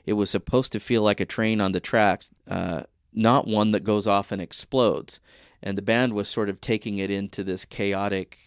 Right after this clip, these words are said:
tempo. Um, he said he used the analogy of a boiler building up pressure to describe the song musically. And then he went on to say that restraining the drummer is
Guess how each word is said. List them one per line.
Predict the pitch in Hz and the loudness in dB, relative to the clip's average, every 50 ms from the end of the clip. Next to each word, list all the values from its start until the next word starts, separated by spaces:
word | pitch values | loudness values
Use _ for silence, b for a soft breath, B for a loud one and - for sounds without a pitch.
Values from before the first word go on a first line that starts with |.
| _ | _
tempo. | - - 151 160 151 - - 82 85 90 95 - - | 0 2 2 2 2 -2 -4 -4 -4 -4 -6 -8 -10
Um, | - 92 98 92 92 90 87 87 90 92 - _ _ _ _ _ | -6 -4 -2 -2 -2 -2 -4 -6 -6 -8 -12 _ _ _ _ _
he | 104 104 117 | -12 -10 -4
said | - - 151 127 | 2 2 2 4
he | 113 | 2
used | 104 117 139 151 143 139 | 0 2 2 2 2 4
the | 123 113 | 2 2
analogy | 110 107 104 107 107 104 104 107 98 95 | 4 4 4 2 2 0 0 0 -2 -2
of | 92 | -2
a | 92 | -4
boiler | 92 92 101 107 110 107 101 92 | -6 -2 -2 0 0 0 0 -2
building | 90 101 98 95 101 95 | -2 -2 -2 -2 -2 -4
up | 95 78 - | -4 -6 -6
pressure | - - 117 110 - 110 92 | -2 -2 0 0 0 -4 -6
to | 92 82 | -6 -8
describe | 87 98 95 - - 104 101 101 101 101 | -10 -10 -10 -4 0 2 2 2 2 0
the | 98 90 | -4 -4
song | - 107 101 98 101 95 | -2 -2 -2 -2 -2 -2
musically. | 95 104 110 110 104 98 - - 82 80 80 - B B B B B B B B | -2 -2 -2 -2 -2 -4 -6 -6 -8 -8 -8 -10 B B B B B B B B
And | 107 104 | -2 0
then | 110 113 | 2 4
he | 117 110 | 4 4
went | 107 107 101 | 2 2 0
on | 95 98 98 | -2 -4 -6
to | 98 92 | -6 -6
say | - - 95 95 | -4 -2 -2 -2
that | 90 87 - - | -2 -6 -6 -6
restraining | 95 - - - 120 113 117 117 113 107 | -8 -8 -6 -4 -2 -2 -2 -2 -2 -4
the | 101 101 | -4 -6
drummer | 87 101 107 107 107 101 92 - | -4 -2 -2 -2 0 -2 -4 -4
is | - 101 98 87 | -4 -6 -6 -6